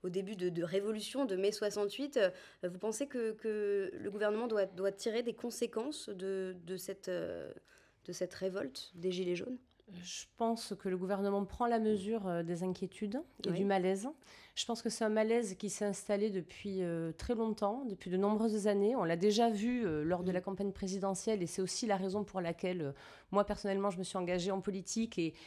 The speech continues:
Speaker 2: et je pense, euh, Emmanuel Macron, par exemple, euh, s'est engagé dans la présidentielle.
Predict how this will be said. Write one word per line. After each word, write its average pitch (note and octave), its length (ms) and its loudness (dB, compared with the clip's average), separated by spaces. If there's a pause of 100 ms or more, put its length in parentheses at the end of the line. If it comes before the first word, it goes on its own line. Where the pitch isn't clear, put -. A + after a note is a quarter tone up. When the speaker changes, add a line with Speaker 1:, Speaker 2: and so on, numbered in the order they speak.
(180)
Speaker 2:
et F#3 100 2
je F3+ 100 6
pense, A3 320 0
euh, E3 180 0
Emmanuel F3 380 2
Macron, F#3 380 -2
par D3+ 160 -2
exemple, D#3+ 420 -2
euh, D3 160 -2
s'est - 180 0
engagé G3 320 4
dans G3 80 2
la F3 100 6
présidentielle. F#3 800 4